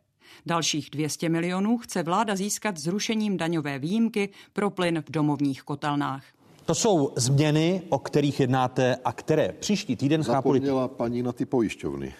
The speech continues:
Speaker 3: na zdanění, eh, technických rezerv
Speaker 2: Ty tam, ty
Speaker 3: pojišťoven.
Speaker 2: tam byly v úvodu, ty tam
Speaker 3: Jo,
Speaker 2: byly v
Speaker 3: jo,
Speaker 2: úvodu,
Speaker 3: byly, jo.
Speaker 2: ano. Pane předsedo, ale vy mi teď řekněte,
Speaker 3: Ano.
Speaker 2: ve středu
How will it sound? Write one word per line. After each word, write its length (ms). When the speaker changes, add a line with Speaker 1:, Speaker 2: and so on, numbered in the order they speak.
Speaker 3:
na 140
zdanění, 560
eh, 20
technických 680
rezerv 320
Speaker 2:
Ty 140
tam, 200
ty 40
Speaker 3:
pojišťoven. 180
Speaker 2:
tam 120
byly 160
v 80
úvodu, 340
ty 100
tam 120
Speaker 3:
Jo, 60
Speaker 2:
byly 120
v 40
Speaker 3:
jo, 60
Speaker 2:
úvodu, 240
Speaker 3:
byly, 120
jo. 80
Speaker 2:
ano. 180
Pane 180
předsedo, 380
ale 140
vy 100
mi 100
teď 160
řekněte, 460
Speaker 3:
Ano. 180
Speaker 2:
ve 100
středu 520